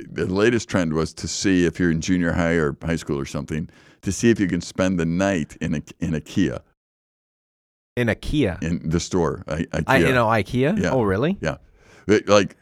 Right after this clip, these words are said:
Speaker 1: like, h-, hide from everybody and be sleeping on a couch or under a couch or,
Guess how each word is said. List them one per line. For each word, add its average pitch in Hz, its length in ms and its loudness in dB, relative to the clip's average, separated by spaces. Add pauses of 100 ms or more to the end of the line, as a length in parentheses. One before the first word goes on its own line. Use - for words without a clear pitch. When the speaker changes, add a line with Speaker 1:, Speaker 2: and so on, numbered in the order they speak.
Speaker 1:
like, 90 380 0
h-, - 180 -12
hide 107 340 4
from 104 140 0
everybody 90 380 2
and 80 100 0
be 85 80 0
sleeping 92 380 0
on 85 100 0
a 82 60 -2
couch 80 420 -2
or 73 100 -4
under 76 220 -2
a 73 60 -4
couch 71 360 -4
or, 76 140 -6